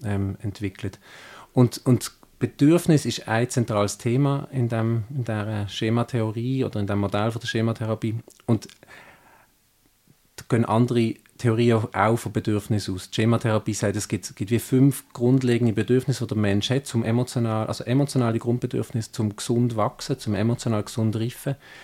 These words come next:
Und, ähm, von diesen fünf sind die ersten zwei oder die ersten drei vielleicht, ähm, quasi ganz grundlegend wichtig und die, die,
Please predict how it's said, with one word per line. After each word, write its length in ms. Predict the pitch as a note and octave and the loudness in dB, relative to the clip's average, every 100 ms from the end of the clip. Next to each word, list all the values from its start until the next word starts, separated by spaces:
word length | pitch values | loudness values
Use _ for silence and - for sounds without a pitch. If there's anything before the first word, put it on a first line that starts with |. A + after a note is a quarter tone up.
| - - - | -20 -20 -4
Und, 340 | A#2 A2 G#2+ | 2 4 4
ähm, 240 | G#2+ G#2 G2+ | 4 2 0
von 140 | - | 0
diesen 180 | A2+ A2+ | 4 4
fünf 280 | - B2+ B2+ | 6 6 6
sind 180 | B2+ A2+ | 2 2
die 80 | |
ersten 400 | A2 A2+ A#2+ A#2+ | 4 2 0 -4
zwei 560 | - G#2+ G#2 A#2+ D3 C#3+ A2+ - | -2 4 6 8 8 6 0 -2
oder 160 | A#2+ | 0
die 100 | A#2+ | 2
ersten 260 | A#2 A#2 A#2 | 2 2 2
drei 360 | A#2 A#2+ C#3 | 2 4 6
vielleicht, 480 | D3+ D3 C3+ C3 - - - - - | 6 6 6 4 -4 -18 -18 -12 0
ähm, 380 | A2+ G#2+ A2 A#2+ _ _ _ - | 4 6 4 2 _ _ _ -2
quasi 260 | A#2+ A2+ A#2 | 0 0 2
ganz 420 | A#2 A2 C3+ - - | 4 6 6 2 -2
grundlegend 640 | C#3+ C#3 E3+ D#3 C#3 C3 | 2 6 6 6 4 4
wichtig 380 | B2+ B2+ - B2+ | 2 0 -2 -4
und 180 | A2 - | -4 -6
die, 80 | G#2+ _ - | -10 _ -6
die, 300 | A2 G#2+ G#2 | -2 0 -2